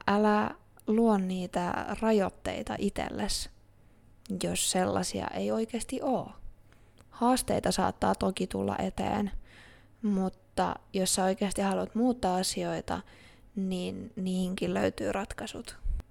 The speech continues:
Mä toivon, että tää aihe oli jollekin edes silleen samaistuttava, koska mä oon ite oikeastaan pohtinut näitä asioita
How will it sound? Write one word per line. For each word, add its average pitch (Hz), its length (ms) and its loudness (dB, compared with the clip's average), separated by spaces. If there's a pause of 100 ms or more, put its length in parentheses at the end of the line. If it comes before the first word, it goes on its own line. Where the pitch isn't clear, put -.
(120)
Mä 214 220 -2
toivon, 262 400 4
että 226 240 0
tää 202 460 0 (200)
aihe 208 500 2 (280)
oli 190 360 0 (220)
jollekin 214 520 2
edes 185 240 -2
silleen 190 380 -4
samaistuttava, 202 1040 -2 (640)
koska 196 500 2
mä 190 160 -2
oon 185 300 -6
ite 233 280 2
oikeastaan 202 600 -2
pohtinut 196 460 -4
näitä 196 320 -6 (120)
asioita 208 640 -2